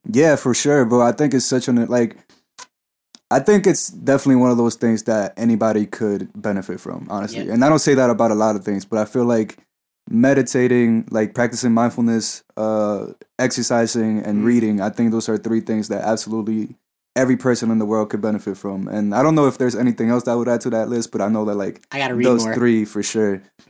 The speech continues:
Speaker 1: That's another habit that I actually picked up a lot last year, man. During quarantine, it was, like, the perfect time for
Speaker 2: We
Speaker 1: me to
Speaker 2: had
Speaker 1: get
Speaker 2: time.
Speaker 1: into reading.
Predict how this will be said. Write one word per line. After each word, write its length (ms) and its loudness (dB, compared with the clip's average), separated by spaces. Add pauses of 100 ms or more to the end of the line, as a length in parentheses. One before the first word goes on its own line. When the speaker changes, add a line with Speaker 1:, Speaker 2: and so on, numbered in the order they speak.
(160)
Speaker 1:
That's 220 2
another 300 2
habit 340 2
that 120 2
I 80 4
actually 800 0 (160)
picked 240 -4
up 120 -2
a 60 -2
lot 380 -2 (500)
last 340 -2
year, 140 -6
man. 240 -4
During 160 -4
quarantine, 460 0
it 40 0
was, 120 -4
like, 160 -2
the 100 -4
perfect 440 -2
time 220 -4
for 80 -4
Speaker 2:
We 60 2
Speaker 1:
me 40 4
to 60 2
Speaker 2:
had 140 2
Speaker 1:
get 60 2
Speaker 2:
time. 260 2
Speaker 1:
into 120 2
reading. 240 -4